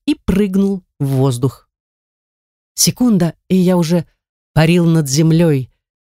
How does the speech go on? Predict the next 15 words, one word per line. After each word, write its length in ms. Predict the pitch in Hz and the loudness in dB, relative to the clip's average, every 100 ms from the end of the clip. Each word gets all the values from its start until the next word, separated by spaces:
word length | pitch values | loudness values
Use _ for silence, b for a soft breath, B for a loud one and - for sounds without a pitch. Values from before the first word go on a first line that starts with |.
| _ | _
спеша 400 | - - 156 - | -8 -4 -2 -2
поскорее 460 | 143 143 156 151 156 | -2 -2 0 0 2
добраться 580 | 156 147 - - 175 156 | 0 0 -2 -2 -4 -2
до 140 | 143 | -2
деревни 580 | 147 160 170 170 170 160 _ _ | 0 0 2 2 0 -2 _ _
Горнолуч. 840 | 135 156 151 165 156 139 - - _ _ _ _ _ _ _ _ _ _ - | -4 -2 0 0 0 -2 -6 -12 _ _ _ _ _ _ _ _ _ _ -4
Благо, 420 | 190 220 196 180 | 0 0 0 -2
от 220 | - 165 | -4 -6
отеля 540 | 170 - 226 208 151 - | -6 -4 -2 0 -2 -2
родное 440 | 143 151 143 160 | -2 -2 0 -2
поселение 640 | 147 143 151 156 156 156 147 | -2 -4 -2 0 2 2 0
не 140 | 151 | -2
так 240 | 139 139 151 | -2 -4 -4
уж 80 | |
далеко. 500 | 131 151 151 131 127 | -2 -2 -2 -4 -6